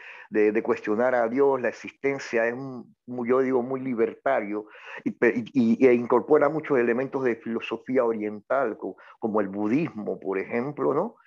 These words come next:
Eh, la representación de los símbolos, lo, la, los mantras. Me parece fascinante, eh, eh, eh, Gorka Laza. Y, y de algún modo también pu-, puedo decir que en el caso de Ela Urriola, no sé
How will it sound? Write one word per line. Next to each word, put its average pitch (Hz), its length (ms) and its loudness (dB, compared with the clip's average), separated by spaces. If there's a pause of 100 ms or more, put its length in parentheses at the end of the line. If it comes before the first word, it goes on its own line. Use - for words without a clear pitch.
(300)
Eh, 110 140 2
la 107 140 4
representación 110 880 -4
de 127 80 2
los 117 240 0
símbolos, 117 540 2 (380)
lo, 107 360 2
la, 107 240 -4
los 110 160 -2
mantras. 107 760 -4 (260)
Me 110 120 -2
parece 147 320 -2
fascinante, 120 640 -6
eh, 95 240 -4
eh, 90 400 -4
eh, 92 340 -4
Gorka 107 340 0
Laza. 104 340 -2 (640)
Y, 120 260 4 (280)
y - 20 2
de 120 80 2
algún 131 400 0
modo 180 500 2
también 110 480 -2 (140)
pu-, 110 180 -10
puedo 127 360 4
decir 170 420 -4
que 104 80 -2
en 101 60 -2
el 101 100 -4
caso 117 400 -4
de 110 180 -2
Ela 113 260 2
Urriola, 147 480 0
no 110 140 -8
sé - 240 -10